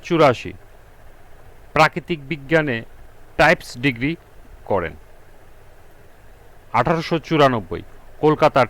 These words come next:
টাউন হলে তার আবিষ্কারের কয়েকটা জিনিস প্রকাশ্যে দেখান। সর্বশেষ আঠারোশো ছিয়ানব্বই, রেডিওর মাধ্যমে বিনা তারে যোগাযোগের মূল কৌশলটি আবিষ্কার করেন।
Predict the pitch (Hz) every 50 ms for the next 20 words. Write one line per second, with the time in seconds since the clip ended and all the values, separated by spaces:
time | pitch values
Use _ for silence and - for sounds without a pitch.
0 | - - - 131 135 165 190 196 185 180 151 120 113 120 - - - - - -
1 | 143 - 113 - - - - - - 107 123 131 151 151 - - - 165 143 127
2 | 110 110 - - - - - - - - - 131 127 135 131 - - 135 120 113
3 | 135 143 143 123 - - - - - - - 165 170 - 196 180 - - - -
4 | 160 123 107 95 - - 95 85 82 - - - - - - - - - - -
5 | - - - - - - - - - - - - - - - - 101 92 - -
6 | 143 156 160 175 160 - 143 120 - - - - - - - - 110 - 151 156
7 | 156 - - 151 - - - 147 139 127 123 110 - - 92 90 - - - -
8 | - - - _ - - - - - - - 107 120 143 143 135 160 165 165 156
9 | 151 147 135 123 113 - 160 160 139 113 107 - - - - - - - 98 98
10 | 87 135 147 151 147 151 147 143 - 143 127 117 104 95 - - - - - -
11 | - - - - 104 101 143 156 143 175 165 147 160 147 127 107 101 95 - -
12 | - - 107 120 147 170 170 156 - - - - - 160 185 202 - - 226 208
13 | - - 147 156 - - - - - - 90 95 101 110 - - - - 92 82
14 | - - 80 73 76